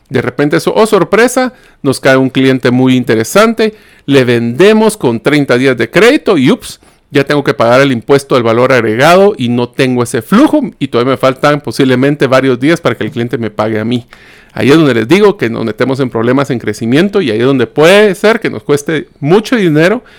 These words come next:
tener que sacar préstamos caros solo para poder pagar este tipo de cosas. Ahora, hablemos de la tercera, el tercer factor o tercer paquete que venimos en este episodio. ¿Cuáles han sido esos quince errores más comunes que he visto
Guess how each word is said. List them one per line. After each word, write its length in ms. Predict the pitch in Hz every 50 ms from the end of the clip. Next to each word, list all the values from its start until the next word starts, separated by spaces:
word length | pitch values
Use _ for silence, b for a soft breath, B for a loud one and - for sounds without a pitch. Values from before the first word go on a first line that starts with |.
| B B B B B
tener 220 | - 123 139 143
que 100 | 160 139
sacar 300 | 127 110 123 123 123 -
préstamos 480 | - 180 196 196 - 185 147 123 120 -
caros 320 | - 175 175 196 190 -
solo 200 | - 135 131 127
para 200 | - 117 113 -
poder 180 | - 104 107 -
pagar 240 | - 107 107 -
este 160 | 131 120 - _
tipo 220 | - 113 - -
de 100 | - -
cosas. 320 | - - - _ - - _ _ _ _ _ _ _ _ _ _ - - -
Ahora, 380 | 160 170 170 165 143 104 - b b b b b b b b
hablemos 320 | b 151 165 196 214 226
de 100 | 220 202
la 160 | 180 151 - -
tercera, 840 | 135 - - - - - - 170 170 190 190 196 190 190 190 _ - - _ -
el 240 | 143 131 127 120
tercer 320 | - 127 120 - - - 143
factor 520 | - 156 139 - _ - 165 175 175 185 -
o 80 | 214
tercer 340 | - 135 110 - - 131 -
paquete 400 | - 127 - - 147 147 165 -
que 80 | - 117
venimos 360 | 110 113 123 123 135 135 -
en 80 | 113 120
este 160 | 113 - 117
episodio. 420 | - 104 - - - - - - _ b b b b b b b b -
¿Cuáles 460 | - 165 151 147 156 175 180 - -
han 120 | 160 143
sido 260 | - - 143 139 143
esos 260 | 143 - - 123 - -
quince 500 | _ - - 240 262 277 269 - 233 202
errores 440 | 175 175 165 - 180 147 147 143
más 340 | 143 123 135 180 233 302 294
comunes 520 | - - 220 180 156 151 151 160 156 147 -
que 180 | - 147 143
he 60 | 147
visto 480 | 139 151 170 185 - - - 262 247 b